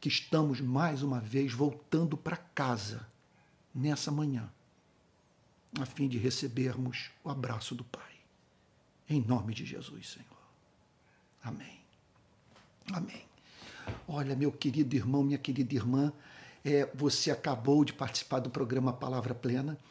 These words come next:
Eu sugiro que você se torne membro do meu canal, sabe? Eu sugiro também, se for possível, que você nos ajude a manter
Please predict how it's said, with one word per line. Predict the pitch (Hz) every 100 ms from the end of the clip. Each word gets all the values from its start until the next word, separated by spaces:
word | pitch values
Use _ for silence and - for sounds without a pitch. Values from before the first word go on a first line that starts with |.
| - - -
Eu | 175
sugiro | 175 151 107 143 156
que | - 143
você | 139 -
se | 147 143
torne | - 131 160 156
membro | 139 147 147 139
do | 135 123
meu | 127
canal, | 120 123 113 110 - - _ _ -
sabe? | - 117 - - -
Eu | 170
sugiro | - 165 123 143
também, | - 131 143
se | - -
for | 190 - 175 170
possível, | - 147 - 160 160 131
que | 127 170
você | 151 143 151
nos | 156 139
ajude | 135 113 151 139 - - -
a | 156
manter | 170 143 - - 156 165